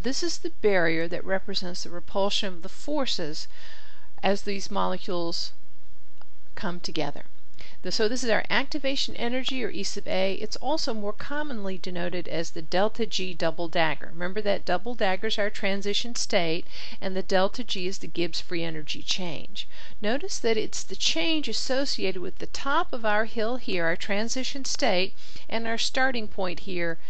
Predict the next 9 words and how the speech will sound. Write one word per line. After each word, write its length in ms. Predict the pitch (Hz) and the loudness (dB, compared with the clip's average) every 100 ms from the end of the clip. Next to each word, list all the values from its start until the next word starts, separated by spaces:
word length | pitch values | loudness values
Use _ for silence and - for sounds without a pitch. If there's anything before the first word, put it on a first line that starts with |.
| - - | 0 0
of 80 | 160 | 0
the 80 | 160 | 0
reactants. 800 | 160 160 160 - - - - - - - | 0 0 0 0 0 0 0 0 0 0
That's 220 | 190 190 | 0 2
our 140 | 226 | 0
delta 440 | 233 196 202 - 226 | 0 0 0 0 0
G 280 | - 196 180 | 0 0 0
double 320 | 165 151 143 | 0 0 0
dagger. 480 | 160 120 - - | 0 0 -2 -2